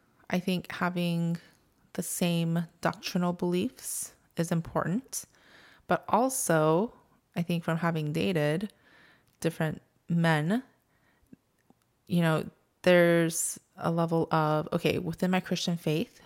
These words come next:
how do I express my faith? What is my belief on women in leadership? What is my belief on the Holy Spirit? What is my belief on baptism?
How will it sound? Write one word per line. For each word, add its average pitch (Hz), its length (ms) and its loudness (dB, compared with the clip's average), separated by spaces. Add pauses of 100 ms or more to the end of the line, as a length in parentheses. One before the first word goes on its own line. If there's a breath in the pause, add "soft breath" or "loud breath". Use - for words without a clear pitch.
how 175 680 2
do 170 160 -2
I 160 100 0
express - 840 -6 (120)
my 156 100 -2
faith? - 320 -8 (180)
What 170 140 0
is 170 120 -2
my 175 120 2
belief 160 380 -2
on 156 280 -2
women 156 500 0 (280)
in 156 240 -2
leadership? 151 480 -4
What 160 140 -2
is 156 160 -2
my 156 180 -2
belief 156 440 -4
on 147 180 -2
the 143 80 -2
Holy 147 260 -2
Spirit? - 300 -6
What 156 120 -2
is 151 100 -6
my 160 120 0
belief 160 300 -2
on 151 160 -2
baptism? - 560 -4